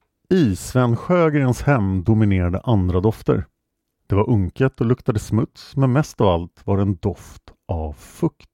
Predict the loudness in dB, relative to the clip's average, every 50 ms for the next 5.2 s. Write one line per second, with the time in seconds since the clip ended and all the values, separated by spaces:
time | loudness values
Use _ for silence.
0 | _ _ _ _ _ _ _ _ _ _ _ _ _ -6 -6 -6 -6 -4 -4 -4
1 | -2 0 0 0 0 0 0 0 0 0 0 0 0 0 -2 0 0 -2 -4 -10
2 | _ -14 -14 -14 -10 -4 -4 -4 -4 -4 -12 -8 -8 -8 _ _ -4 -2 -2 -2
3 | -2 -8 -12 -18 _ _ _ _ _ _ _ _ _ _ _ -2 0 0 0 0
4 | 0 -2 0 0 2 0 0 2 0 -2 -2 _ -2 -2 0 0 0 -4 -6 -10
5 | _ -20 -20